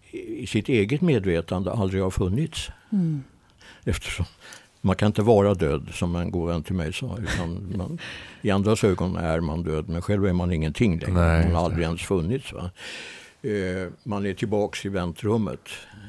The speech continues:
Speaker 1: Alltså platsen man vistades på innan man blev avlad.
Speaker 2: Ah.
Speaker 3: Ah.
Speaker 1: Eh,
Speaker 3: Är det så du,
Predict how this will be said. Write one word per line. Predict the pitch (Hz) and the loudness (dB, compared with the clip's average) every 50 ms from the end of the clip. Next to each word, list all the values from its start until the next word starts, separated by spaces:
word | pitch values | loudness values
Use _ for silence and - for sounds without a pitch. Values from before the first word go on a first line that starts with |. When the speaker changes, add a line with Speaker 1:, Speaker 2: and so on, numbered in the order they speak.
| 143 123 95 - _ - - | -16 -16 -16 -16 _ -14 -12
Speaker 1:
Alltså | 170 - - 131 123 | -10 -8 -8 -8 -6
platsen | - - 107 98 - - - 110 | -2 0 -2 0 0 -2 -2 -2
man | 98 90 87 87 | -2 -2 -2 -2
vistades | 95 98 90 - - 101 104 98 90 - | -2 -4 -4 -2 -4 -4 -2 -4 -8 -6
på | - 87 78 87 | -6 -6 -4 -4
innan | 95 90 80 80 82 | -4 -4 -4 -4 -4
man | 90 87 90 90 | -4 -4 -4 -4
blev | 90 87 82 90 | -4 -4 -4 -4
avlad. | 90 90 85 95 113 107 101 87 82 85 80 - - | -4 -4 -4 -4 -6 -6 -6 -8 -8 -10 -8 -2 0
Speaker 2:
Ah. | 190 175 156 143 139 127 - | 2 2 2 0 -2 -4 -2
Speaker 3:
Ah. | - 85 98 101 101 92 85 78 78 87 | 0 2 2 4 2 2 0 0 -2 -2
Speaker 1:
Eh, | 90 92 | 0 2
Speaker 3:
Är | 92 95 90 110 | 2 6 6 6
det | 117 | 8
så | 95 117 | 8 8
du, | 107 101 101 101 104 | 8 8 6 4 2